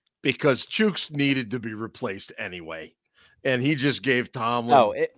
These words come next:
Speaker 1: basically
Speaker 2: a
Speaker 1: the
Speaker 2: million,
Speaker 1: key.
Speaker 2: a million percent. And the better
Speaker 1: Yeah.
Speaker 2: player, and the better players starting.
Speaker 1: Yeah.
Speaker 2: However, however, right now, Dan Moore is playing really bad.
Speaker 1: Yes.
Speaker 2: And we talked about putting your best players on the field.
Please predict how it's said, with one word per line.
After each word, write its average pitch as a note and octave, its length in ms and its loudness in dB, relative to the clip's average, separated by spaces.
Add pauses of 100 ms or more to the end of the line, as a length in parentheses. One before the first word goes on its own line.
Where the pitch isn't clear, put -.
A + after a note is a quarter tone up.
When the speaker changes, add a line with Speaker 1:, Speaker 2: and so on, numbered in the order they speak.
Speaker 1:
basically B2+ 540 0
Speaker 2:
a - 20 -4
Speaker 1:
the G#2 100 -6
Speaker 2:
million, G#3 360 6
Speaker 1:
key. - 120 -10
Speaker 2:
a E3+ 60 2
million D#3+ 420 2
percent. A2 440 -4
And C3 160 0
the D3 40 0
better D#3 260 2
Speaker 1:
Yeah. D3 120 -4
Speaker 2:
player, C#3 320 0
and C3+ 140 -2
the C3+ 60 -2
better D3+ 220 0
players C3 380 -4
starting. A2+ 460 0 (260)
Speaker 1:
Yeah. F#3+ 160 2
Speaker 2:
However, A#2+ 480 0 (380)
however, G#2+ 500 0
right A#2+ 260 -2
now, A#2 260 0
Dan A2+ 280 -2
Moore G#2+ 240 -2
is F#2 80 -10
playing F2 460 -10
really G2+ 400 -4
bad. F#2 460 -6 (120)
Speaker 1:
Yes. G2 320 -2
Speaker 2:
And G#2+ 260 0 (440)
we B2 100 -6
talked C3 320 -2
about B2 380 0
putting A2+ 200 -4
your G#2+ 100 -8
best A#2 360 -4
players B2 400 0
on A2+ 140 0
the G#2 60 -6
field. B2+ 480 -2